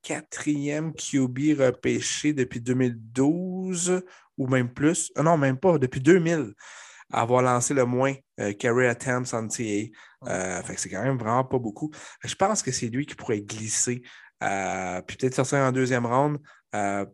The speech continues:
peut-être pas comme Malik Willis l'année passée, qui était genre quatre-vingt-sept, quatre-vingt-huitième, là. Je le verrais plus en deuxième ronde, mais c'est un projet, Richardson, puis il faut être patient. Ça va prendre deux ans probablement.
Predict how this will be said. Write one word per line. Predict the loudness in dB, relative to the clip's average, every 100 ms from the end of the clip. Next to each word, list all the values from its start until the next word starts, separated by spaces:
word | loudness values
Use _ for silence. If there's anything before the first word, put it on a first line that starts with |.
| _
peut-être | -6 0
pas | 0
comme | 2 2
Malik | 2 2 0
Willis | 0 0 0
l'année | 0
passée, | 0 -2 -6
qui |
était | -6 -6
genre | -6
quatre-vingt-sept, | -8 -10 -8 -8 -6 -8
quatre-vingt-huitième, | -8 -8 -6 -8 -8 -10 -8
là. | -10 -6
Je | -6
le |
verrais | -4 -6
plus | -6 -4
en | -4
deuxième | -4 -4
ronde, | -2 -2 0
mais | -2 -4 -20 _
c'est | -2 2
un | 2
projet, | 0 -4 -4 -2 -2
Richardson, | -4 -6 -8 -10 -8 -8
puis | -10
il | -14
faut | -8 -2 -2
être | -2
patient. | -10 -10 -10 -8
Ça | -6
va | -6
prendre | -2 -2 0
deux | -2 -2 -4
ans | -6
probablement. | -8 -8 -8 -10 -10